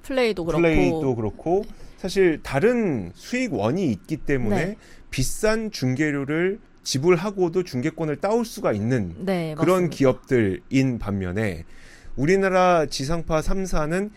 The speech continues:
Speaker 2: 굉장히 한정적인 우리나라라는 내수 시장만 갖고 여기에서 돈을 벌어서 이 모든 걸 감당하려니 전 세계가 보는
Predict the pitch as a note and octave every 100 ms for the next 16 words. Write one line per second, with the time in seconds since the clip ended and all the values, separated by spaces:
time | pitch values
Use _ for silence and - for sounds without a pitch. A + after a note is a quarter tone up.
0 | - - C#3+ D3+ E3+ F3 E3 A#3 B3+ C4
1 | A#3+ G#3+ F#3 F#3 A#2+ C3 C3 B2 A#2+ A#2
2 | A2+ F#2 G2 E3+ D#3+ D#3+ D#3 D3 D3 -
3 | - - G2+ C#3 G#3+ D#3+ A2+ - C3 G2+
4 | A2 E3 F#3 - C3 C#3 - G2+ A2+ A2
5 | C#3 A#2 G2+ G#2 A#2+ C3 - G2+ A#2 B2+
6 | A#2 F2+ A2 G2+ E2 - - - - -
7 | - - - - F3 A3 A3 G#3+ G3+ G3
8 | F#3+ C#3 D#3 G#3+ A#3+